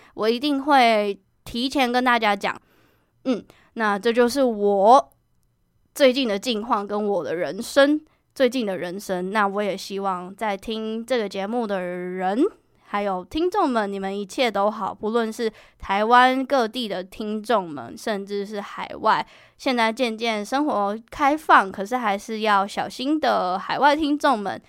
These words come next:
那我们就下一集再见咯。如果你喜欢我节目的话，欢迎在 Instagram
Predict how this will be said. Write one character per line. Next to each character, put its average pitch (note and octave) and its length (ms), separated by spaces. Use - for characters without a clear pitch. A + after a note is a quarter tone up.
那 G3+ 240
我 F#3+ 120
们 F3+ 260
就 G#2+ 1200
下 C#4 180
一 D4 80
集 A#3+ 160
再 D#4+ 200
见 F4+ 240
咯。 E4 340
如 B3 120
果 C#4 160
你 A3+ 120
喜 G#3+ 220
欢 G#3+ 220
我 F#3+ 120
节 G3 180
目 D4+ 200
的 G#3+ 180
话， A3+ 360
欢 G3 320
迎 G3 100
在 G3+ 180
Instagram G#3+ 840